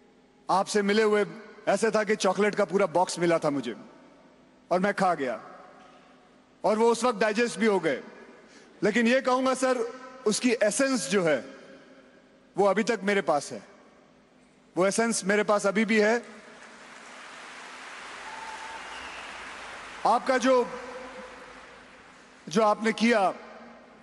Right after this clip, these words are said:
वो मैंने हमेशा जिंदगी में याद रखा। मुझे नहीं मालूम था मैं फिल्म इंडस्ट्री में आऊंगा, और एक ऐसा ही हादसा मेरे साथ हुआ जब मैं कीमत फिल्म की शूटिंग कर रहा था और मैंने देखा एक बच्चे को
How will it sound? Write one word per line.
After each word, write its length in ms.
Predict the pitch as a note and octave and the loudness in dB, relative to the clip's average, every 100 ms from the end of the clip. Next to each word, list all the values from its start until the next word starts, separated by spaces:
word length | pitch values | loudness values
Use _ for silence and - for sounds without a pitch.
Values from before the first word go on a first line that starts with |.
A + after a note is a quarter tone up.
| - G#3 | -6 2
वो 60 | |
मैंने 200 | A#3 B3+ | 4 4
हमेशा 400 | A#3 A3 B3 A#3+ | 2 2 2 2
जिंदगी 380 | G#3+ A3 A3+ A3+ | 2 2 2 2
में 120 | A3+ | 2
याद 260 | G3+ G3 G3 | 4 4 2
रखा। 340 | E3+ - C3 - - - - - - | -2 -4 -8 -8 -16 -20 -20 -12 0
मुझे 200 | G3+ B3 | 2 4
नहीं 120 | C4 | 2
मालूम 280 | A#3+ A#3+ B3 | 2 2 2
था 120 | B3+ | 0
मैं 140 | A3+ | 2
फिल्म 260 | A3+ G#3+ A3 | 2 2 2
इंडस्ट्री 360 | A3+ A3+ - A3 | 2 0 2 2
में 120 | G#3+ | 4
आऊंगा, 400 | G#3 G#3+ A3+ A3+ - - - - - - - - - _ _ - | 2 2 2 2 -2 -20 -20 -20 -20 -20 -20 -20 -20 _ _ -2
और 140 | A#3 | 2
एक 100 | B3 | 2
ऐसा 240 | B3 B3 C#4 | 2 2 2
ही 100 | C#4 | 2
हादसा 540 | A#3 A3+ B3 G#3 C3+ - - - - - - - - | 2 2 0 0 0 -8 -18 -20 -20 -20 -20 -20 -10
मेरे 260 | D#3 G#3+ A#3+ | 0 2 2
साथ 220 | A3+ G#3+ E3+ | 2 0 2
हुआ 280 | F3 F3 E3+ - - - - - - _ _ _ - | 2 2 0 -10 -20 -20 -20 -20 -20 _ _ _ -2
जब 120 | G3 | 0
मैं 160 | G#3+ A3 | 2 0
कीमत 320 | A3 A#3 B3 | 2 2 2
फिल्म 220 | A3+ A#3 | 0 0
की 120 | A3 | 0
शूटिंग 340 | G#3+ G#3+ A#3 A3+ | 0 0 0 0
कर 140 | A3 | 2
रहा 180 | A3 A3 | 4 2
था 320 | G#3+ F#3 F3 - - - - - - - - - - _ - - | 4 2 0 -8 -20 -20 -20 -20 -20 -20 -20 -20 -20 _ -20 0
और 140 | E3 | 2
मैंने 340 | G3+ G#3 A3+ A3 | 2 2 2 2
देखा 260 | F#3+ G3+ | 2 2
एक 160 | A3 F#3+ | 2 0
बच्चे 280 | F#3+ G3 A3+ | -2 2 2
को 280 | A3 F3+ | 2 0